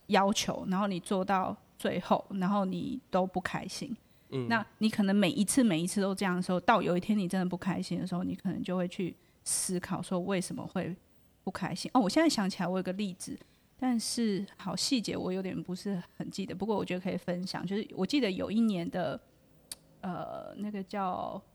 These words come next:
Speaker 1: 跨年的时候，
Speaker 2: 嗯。
Speaker 1: 我印象很深刻，是我一个人倒在沙发上，然后看着那个 YouTube 上面在转播跨年的那个烟火，
Speaker 2: 嗯。
Speaker 1: 然后同时之间就是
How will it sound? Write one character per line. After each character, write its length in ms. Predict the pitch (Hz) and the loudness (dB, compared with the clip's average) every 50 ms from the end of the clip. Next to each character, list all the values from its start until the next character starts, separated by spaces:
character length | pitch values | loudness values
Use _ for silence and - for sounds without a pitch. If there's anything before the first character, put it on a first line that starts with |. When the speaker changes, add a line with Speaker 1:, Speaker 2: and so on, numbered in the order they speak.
| _ _ | _ _
Speaker 1:
跨 260 | - - 262 226 196 | -2 2 2 2 4
年 240 | 190 185 175 175 185 | 2 0 -4 -4 -4
的 120 | 185 185 | -6 -6
时 180 | 180 - - - | -6 -6 -8 -10
候， 280 | 170 - - - - - - - | -8 -6 -8 -8 -8 -10 -8 -6
Speaker 2:
嗯。 120 | 147 135 | -2 0
Speaker 1:
我 120 | 202 208 | 2 6
印 120 | 226 277 277 | 6 6 6
象 160 | - 262 240 | 6 6 4
很 160 | 202 185 170 | 4 2 2
深 200 | 170 - 185 190 | 0 0 0 0
刻， 160 | 202 - 190 | 2 0 -2
是 140 | 196 - 220 | -2 0 0
我 140 | 196 165 185 | 2 2 2
一 60 | 214 | 2
个 80 | 226 226 | 4 4
人 100 | 202 196 214 | 4 2 2
倒 180 | - 160 170 | 0 0 0
在 140 | 180 196 190 | 0 -2 -2
沙 200 | 196 - 180 180 | -2 -4 -4 -4
发 180 | 185 180 175 185 | -4 -4 -6 -6
上， 240 | - - 180 175 - - _ - - - - - | -6 -6 -6 -6 -8 -10 _ -20 -20 -20 -8 -2
然 120 | 185 185 | 2 2
后 220 | 208 233 226 202 214 - - | 4 6 4 4 2 0 -6
看 280 | - - - 262 233 208 | -2 2 4 4 4 4
着 140 | 202 196 190 | 4 2 2
那 160 | 196 202 196 | 2 2 2
个 300 | 196 - 185 175 190 - | 2 0 0 0 0 -2
YouTube 460 | - 202 202 202 196 - 202 185 180 | 0 0 0 0 2 2 0 0 0
上 180 | 185 - 190 185 | -2 -2 -2 0
面 160 | 185 180 180 | 0 0 0
在 200 | 175 190 180 175 | 0 0 -2 -2
转 220 | 175 - 156 156 170 | -2 -2 -4 -2 0
播 280 | 175 175 180 180 185 - - _ _ _ | 0 2 2 0 0 -4 -8 _ _ _
跨 220 | - - 214 190 | -4 0 0 2
年 200 | 185 185 175 - | 2 0 -4 -6
的 120 | - 175 185 | -6 -6 -6
那 160 | 190 190 190 | -6 -6 -6
个 80 | 190 190 | -6 -6
烟 280 | 185 185 180 180 180 180 | -4 -4 -4 -4 -4 -6
火， 260 | - - 185 - - - _ | -6 -6 -6 -8 -8 -10 _
Speaker 2:
嗯。 220 | 135 123 113 107 104 107 113 - | -4 -4 -4 -4 -6 -10 -8 -4
Speaker 1:
然 120 | 196 196 | 0 2
后 160 | 233 247 233 | 2 2 2
同 280 | 220 - - 185 180 196 | 0 0 -2 0 0 0
时 180 | 190 - 185 185 | 0 0 -2 -2
之 140 | 190 185 | 0 -2
间 340 | 185 - 190 185 175 180 190 | -2 0 0 0 2 0 0
就 120 | 190 196 196 | 0 -2 -2
是 320 | 190 - 196 185 180 202 | -2 0 -2 -2 -2 -4